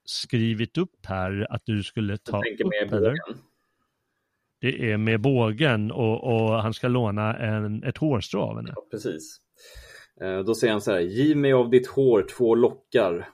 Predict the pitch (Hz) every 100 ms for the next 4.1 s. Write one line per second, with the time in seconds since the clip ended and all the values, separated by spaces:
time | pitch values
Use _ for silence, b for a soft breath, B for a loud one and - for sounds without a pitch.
0 | - 113 - 117 123 127 117 104 - 107
1 | 107 117 98 95 113 98 92 95 95 -
2 | 113 113 98 87 80 - 95 98 95 -
3 | 92 92 90 110 85 85 - - 113 -
4 | -